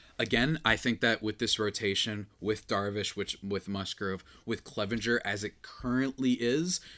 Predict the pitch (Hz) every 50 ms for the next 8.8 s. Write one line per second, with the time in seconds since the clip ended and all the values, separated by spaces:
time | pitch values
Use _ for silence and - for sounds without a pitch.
0 | - - 127 127 - - - 139 131 135 147 135 135 131 - - 135 123 127 -
1 | - - 127 120 131 175 202 190 - - _ _ _ _ - - - - - -
2 | - - 117 - 170 190 185 - - 233 233 214 196 180 160 151 165 165 170 175
3 | 160 127 143 175 220 247 247 226 170 - - - 165 160 170 180 185 185 180 175
4 | 165 160 - - - - - - 156 160 160 - 208 190 147 123 131 127 147 156
5 | 165 170 170 165 - 185 185 - 139 - 131 120 117 - 143 139 143 131 - -
6 | 139 123 - - 120 107 110 117 120 - - - 139 139 139 135 135 131 - -
7 | - - - 123 120 113 98 - - - 131 117 113 113 110 113 110 113 113 -
8 | - 107 - - 117 110 - 110 80 73 95 92 101 107 117 127